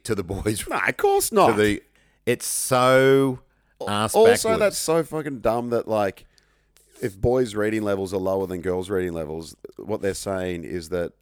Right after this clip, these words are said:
Speaker 2: people aren't reading to their boys at night. Like, parents should be reading to, like, you
Speaker 1: <laughs> Yeah.
Speaker 2: can't just,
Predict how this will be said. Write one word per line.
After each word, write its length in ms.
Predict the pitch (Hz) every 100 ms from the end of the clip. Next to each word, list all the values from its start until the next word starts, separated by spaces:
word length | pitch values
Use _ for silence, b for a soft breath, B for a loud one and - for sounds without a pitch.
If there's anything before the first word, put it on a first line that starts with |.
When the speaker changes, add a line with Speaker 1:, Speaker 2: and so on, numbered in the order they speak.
| _
Speaker 2:
people 400 | 98 95 95 90 -
aren't 220 | 90 -
reading 320 | 90 87 90
to 80 | 82
their 160 | 80 82
boys 600 | 80 87 76 64 - - _ _ -
at 140 | 82
night. 280 | - 71 64 - -
Like, 160 | 90 -
parents 320 | 92 95 -
should 160 | 104 107
be 140 | 92
reading 300 | 92 92 87
to, 140 | -
like, 200 | 101 104
you 80 | 123
Speaker 1:
<laughs> 40 | 123
Yeah. 60 |
Speaker 2:
can't 220 | 151 180
just, 280 | - 135 -